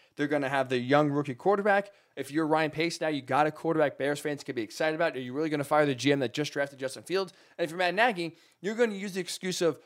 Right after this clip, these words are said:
"Oh, he's young." I think that's the biggest reason why, by the way, Justin Fields didn't start the year.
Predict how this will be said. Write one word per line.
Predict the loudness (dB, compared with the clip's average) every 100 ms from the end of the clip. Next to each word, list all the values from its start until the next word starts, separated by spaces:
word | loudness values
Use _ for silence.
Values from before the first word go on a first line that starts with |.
| _ 0
"Oh, | 2
he's | 4 2
young." | 4 6 4
I | 2
think | 0 0
that's | 2 2 -2
the | -6
biggest | -2 -2 -2
reason | -2 -2 0
why, | 2 4
by | 4 0
the | 2
way, | 0
Justin | 0 -6 -6
Fields | -10 -8
didn't | -8 -4
start | -2 -2
the | 0
year. | 2 2